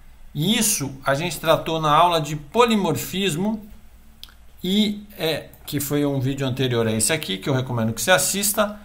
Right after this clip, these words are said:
que é o método de sobrescrita. Eu sobrescrevo o método usando a mesma assinatura. Então isso a gente viu na aula passada, não é o assunto de hoje.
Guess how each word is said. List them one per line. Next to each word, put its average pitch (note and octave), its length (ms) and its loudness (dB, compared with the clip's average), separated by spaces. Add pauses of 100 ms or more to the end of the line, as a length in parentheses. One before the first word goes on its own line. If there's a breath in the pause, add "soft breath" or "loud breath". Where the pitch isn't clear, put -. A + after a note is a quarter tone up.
(380 loud breath)
que G3 240 2
é G3 400 4
o F3 80 -8
método F3 460 0
de D#3+ 180 -8
sobrescrita. F#3 1400 0
Eu C3 80 -8
sobrescrevo G3+ 1000 0
o G#3+ 60 2
método D#3 420 0
usando D#3 280 -4
a D#3 80 -2
mesma D3 440 -4
assinatura. C3 680 -10 (580 loud breath)
Então F#3 240 0
isso A#3 180 2
a A3+ 40 4
gente G#3 180 0
viu F3 140 -4
na D3+ 80 0
aula D3+ 180 4
passada, G#3 500 6
não F#3+ 280 0
é F#3 100 6
o F#3+ 80 6
assunto F#3+ 400 -2
de F3 140 -6
hoje. F#2+ 380 -4